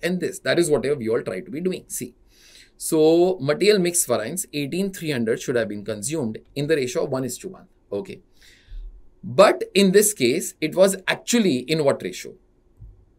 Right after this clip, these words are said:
It was actually in the ratio of ninety-four hundred is to eighty-nine hundred. Multiply that particular thing by standard prices of raw material. So therefore, this adverse, this favorable, this is your answer as such.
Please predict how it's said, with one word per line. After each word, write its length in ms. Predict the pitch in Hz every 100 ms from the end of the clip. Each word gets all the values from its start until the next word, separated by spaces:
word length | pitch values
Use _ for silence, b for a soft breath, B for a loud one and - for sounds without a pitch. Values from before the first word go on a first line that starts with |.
| _ _ _ -
It 140 | 127
was 280 | 135 151 160 -
actually 640 | 151 - - 214 147 156 - -
in 120 | 143
the 100 | 143
ratio 300 | 120 110 139
of 100 | 139
ninety-four 640 | 131 120 127 180 180 175
hundred 460 | 156 113 98 120 - -
is 160 | 127
to 220 | - 170 -
eighty-nine 440 | 127 - 120 98
hundred. 400 | 92 - - - - b b b
Multiply 560 | 143 180 220 233 233 214
that 240 | 160 127
particular 420 | - 98 98 104 101
thing 320 | 160 208 262
by 420 | 117 110 123 143 -
standard 840 | - - - 131 123 127 156 -
prices 400 | 135 110 98 110
of 180 | 123 143
raw 140 | 104 80
material. 400 | - 131 143 - _ _ b b b
So 200 | - 127
therefore, 540 | 123 123 160 180 185
this 320 | - 110 185 190
adverse, 400 | 180 151 190 -
this 300 | 120 151 -
favorable, 480 | 120 101 107 143 202
this 220 | 139 135
is 140 | 101
your 120 | 95 120
answer 360 | 110 - - -
as 120 |
such. 100 | -